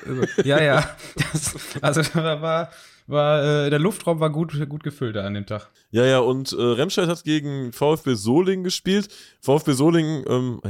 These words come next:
Speaker 2: die hätten in Solingen spielen sollen. Solingen hat keine Fanszene, zumindest der V F B nicht, äh, sondern nur Union Solingen. Und, ähm,
Speaker 1: Die es ja nicht mehr gibt, weiß jetzt
Speaker 2: die
Speaker 1: wer.
Speaker 2: es nicht mehr gibt, genau. Ich glaube, da, da setzt sich auch viel aus, äh,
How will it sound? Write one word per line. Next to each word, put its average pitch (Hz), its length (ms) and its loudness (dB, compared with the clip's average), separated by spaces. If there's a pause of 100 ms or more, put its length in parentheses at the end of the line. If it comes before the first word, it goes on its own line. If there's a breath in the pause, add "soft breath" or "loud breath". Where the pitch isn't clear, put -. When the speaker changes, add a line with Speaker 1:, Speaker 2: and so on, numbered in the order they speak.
Speaker 2:
die 110 80 2
hätten - 140 0
in 127 120 0
Solingen 131 300 2
spielen 156 300 -4
sollen. 156 240 -2
Solingen 139 440 -2 (100)
hat 131 320 -4
keine 131 240 -2
Fanszene, 165 420 -2
zumindest 135 300 -4
der 123 80 0
V 123 200 2
F 107 80 -4
B 120 180 2
nicht, 185 240 -2 (400 soft breath)
äh, 131 220 4
sondern 143 320 0
nur 143 220 0
Union 151 440 4
Solingen. 123 480 0 (460)
Und, 147 520 0
ähm, 135 360 2
Speaker 1:
Die 139 160 -4
es 127 160 -6
ja 143 120 -2
nicht 151 200 -4
mehr 147 100 -2
gibt, 156 220 -10
weiß 92 180 -8
jetzt 95 220 -12
Speaker 2:
die 160 240 2
Speaker 1:
wer. 147 100 2
Speaker 2:
es - 300 -2
nicht 131 340 -4
mehr 135 140 2
gibt, 170 180 -2
genau. 175 260 -2
Ich 143 100 -4
glaube, 139 260 4
da, 127 180 4
da 120 180 0
setzt 127 260 -4
sich 131 160 -4
auch 113 220 0
viel 139 300 -4
aus, 120 360 0
äh, 110 320 4